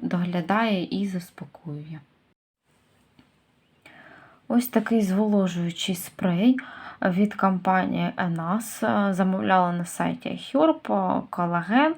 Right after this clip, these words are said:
Ця компанія відома своїми тональними основами. Об'єм даного спрею сто мілілітрів. А, він призначений для зволоження.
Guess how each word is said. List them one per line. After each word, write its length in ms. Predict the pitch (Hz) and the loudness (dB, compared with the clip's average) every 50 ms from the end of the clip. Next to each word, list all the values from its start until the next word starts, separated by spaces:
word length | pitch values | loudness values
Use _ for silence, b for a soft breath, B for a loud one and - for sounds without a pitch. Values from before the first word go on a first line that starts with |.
| B B B B B B B B B B B - 190 202 - | B B B B B B B B B B B 0 0 0 2
Ця 160 | - 226 208 | 2 2 2
компанія 640 | 208 - 202 190 185 190 180 180 175 170 165 170 170 | 4 2 0 0 6 6 6 6 6 2 -2 -4 -2
відома 400 | 170 180 170 180 170 165 170 170 | -4 -4 -2 -4 -4 -4 -6 -8
своїми 440 | 170 - - 170 165 165 165 165 170 | -10 -10 -8 -8 -6 -6 -6 -8 -6
тональними 640 | 170 - 170 170 170 170 175 170 165 165 165 170 175 | -6 -6 -4 -2 -2 -2 -4 -4 -8 -8 -6 -4 -4
основами. 720 | 180 - - - 277 311 349 339 311 277 262 262 262 247 247 B B B B B B B B B | -6 -6 -4 2 4 4 6 6 8 8 8 8 8 6 2 B B B B B B B B B
Об'єм 640 | - - 214 196 185 208 196 202 214 208 196 190 180 | 0 2 2 4 4 2 4 4 4 4 4 2 4
даного 520 | 170 180 180 180 175 175 170 170 - 180 175 | 4 4 4 4 2 0 -2 -4 -6 -8 -8
спрею 720 | 175 - - _ - 185 180 175 170 170 170 165 165 B B B B B | -10 -12 -16 _ -2 0 0 0 0 0 -2 -2 -4 B B B B B
сто 380 | - - - - - 226 214 196 | -16 -16 -14 0 4 6 6 6
мілілітрів. 840 | 185 185 180 170 170 165 156 151 160 170 175 - - 294 320 339 330 B B B B B B B B B B B B B B | 6 2 0 0 -2 -4 -4 -6 -8 -8 -8 -4 2 2 4 2 2 B B B B B B B B B B B B B B
А, 400 | - - 190 185 180 175 180 180 175 | -2 0 2 2 4 2 2 2 0
він 280 | 170 202 247 233 208 | 4 4 4 4 6
призначений 800 | 208 214 208 196 196 202 202 190 185 175 - - 180 175 170 170 165 | 4 2 2 4 4 4 4 4 2 2 -2 -4 -2 0 0 0 0
для 300 | 160 180 190 185 180 170 | 0 4 4 4 4 4
зволоження. 920 | 165 170 170 170 165 160 160 165 170 - - 233 240 262 277 285 285 | 0 -4 -8 -8 -8 -8 -8 -8 -8 -2 0 2 6 6 6 6 4